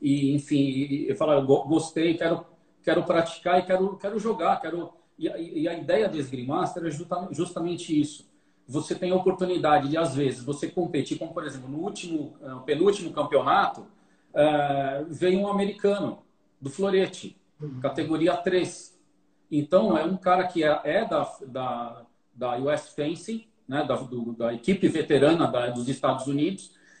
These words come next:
Speaker 1: E aí, quem, quem tava jogando na, no florete teve a oportunidade de jogar com um americano na, na ativa, né? E era uma pessoa que você vê que a, a, é, é,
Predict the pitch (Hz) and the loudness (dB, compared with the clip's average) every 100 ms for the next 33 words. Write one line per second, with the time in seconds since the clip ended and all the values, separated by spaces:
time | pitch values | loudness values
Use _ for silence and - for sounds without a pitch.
0 | _ 160 185 214 - 240 220 - - 208 | _ 4 6 6 2 0 2 -2 -2 0
1 | 220 196 196 175 151 135 175 220 147 131 | 0 2 2 2 0 2 2 2 0 -2
2 | 127 117 123 135 - 139 151 208 - - | -4 -6 -10 -10 0 2 4 2 0 -14
3 | - _ _ _ 214 226 220 - 185 - | -20 _ _ _ 4 6 4 4 0 0
4 | 156 147 147 190 208 185 196 185 190 214 | -6 -4 -4 -4 -4 -6 -4 -2 -2 -2
5 | 214 214 214 214 180 208 233 240 202 202 | -8 -6 -6 -4 0 2 2 -2 -2 -2
6 | 226 - 190 214 - 104 - _ _ 120 | -2 -4 -8 -12 -10 -12 -14 _ _ -8
7 | 131 170 - _ _ 196 170 160 190 202 | -6 -6 -10 _ _ 0 4 4 4 0
8 | 143 - 156 170 - 156 170 170 143 - | 0 -2 -2 -4 -4 -6 -4 -2 -2 -2
9 | _ - 131 131 117 - - 117 110 107 | _ -2 0 0 -2 -8 -12 -12 -12 -12
10 | 53 52 50 50 50 50 50 - _ _ | -14 -12 -14 -14 -18 -18 -20 -20 _ _
11 | _ - 101 - - - - | _ -8 -6 -6 -10 -8 -6